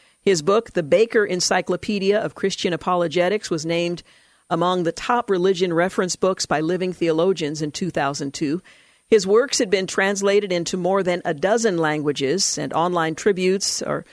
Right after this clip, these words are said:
for spanning the globe from Kenya to Brazil. Brazilian theologian, uh, Roni Kozer wrote, "I often say that Geisler was a source from which I drank too much and praised God for his legacy."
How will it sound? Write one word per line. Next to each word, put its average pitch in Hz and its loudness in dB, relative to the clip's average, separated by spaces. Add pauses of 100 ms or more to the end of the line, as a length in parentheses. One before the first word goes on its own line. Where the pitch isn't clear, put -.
(200)
for 151 -2
spanning 185 0
the 151 0
globe 170 2
from 147 -4
Kenya 208 -2
to 202 -6
Brazil. 156 0 (400)
Brazilian 190 2
theologian, 175 2
uh, 147 0
Roni 175 0
Kozer 190 2
wrote, 160 2 (300)
"I 180 2
often 226 2
say 208 2
that 175 0
Geisler 190 0
was 165 2 (380)
a 175 4
source 226 2
from 208 0
which 165 0
I 170 0
drank 170 -2
too 233 -2
much 196 0
and 151 -6
praised 170 -2
God 160 0
for 156 -4
his 151 -4
legacy." 160 0